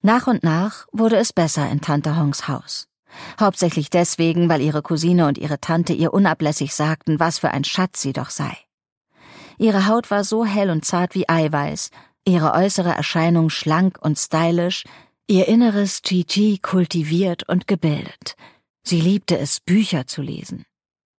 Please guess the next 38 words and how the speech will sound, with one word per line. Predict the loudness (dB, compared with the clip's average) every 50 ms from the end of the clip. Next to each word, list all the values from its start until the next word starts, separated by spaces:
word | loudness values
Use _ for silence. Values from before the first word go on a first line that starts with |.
| _ _ _ _ _ _ _ _
„Wann | 0 2 2 4 4 4
hast | 2 2 0 0 2
du | 2 4 4
das | 4 2 2 4
letzte | 2 2 2 2 0 2
Mal | 2 4 4 4
ein | 2 2 2
Buch | 2 0 0 -2 -2
gelesen?“, | -2 0 2 2 0 -2 -2 -6 -6 -8 _ -20 _ _
fragte | -4 0 0 0 2 0 -2 -2
Tante | 0 0 0 0 0 -2 0
Hong | 2 2 4 4 2 2
Jojo | 2 2 2 2 2 2 0 0 2
ungehalten. | 2 2 2 2 2 2 0 0 -2 -2 -4 -6 _ -10 -10 -10 -12 _ _ _ _ _ _ _ _ _ _ -20 -20 -20 -4 _
Außerdem | 2 4 4 2 2 0 -2 0 2 2 2 4 4
war | 2 2 2
Ivy | 2 2 2 2 2 2 0 2
Amerikanerin. | 2 0 2 2 0 -2 _ -6 -6 -4 -4 -4 -4 -6 -8 -10 -10 -12 -14 -16 _ _ _ _ _ _ _ _ _ _ _ _ _ _ _ -20 -20 -20 -20 -20 -20 -4 0
Ivy | 2 2 2 2 2 0
hatte | 0 -2 -4 -6
schnell | -4 0 0 2 2 2
begriffen, | 0 -2 -2 -2 -4 -2 0 0 0
dass | 0 -2 -2
es | -6 -4 -2
in | -4 -4
China | -2 0 0 2 2 2 0
fast | -2 -4 -4 -2 -2 -4 -2
so | -4 -4 -2
gut | -2 -2 0 0
war, | 0 2
eine | 2 2 2 2 4
Amerikanerin | 2 2 2 0 -2 -6 -4 -2 0 0 2 2 2 0 0 0
zu | -2 -2
sein, | -2 0 0 0 0 0 -2
wie | -2 -2
dem | -2 -2 -2
Königshaus | -2 0 0 2 2 2 0 -2 -2 -2 -2 -2 -2 -4 -2
anzugehören. | -2 0 0 0 0 -2 -2 -2 0 0 0 -2 -2 -2 -4 -4 -4 -4 -8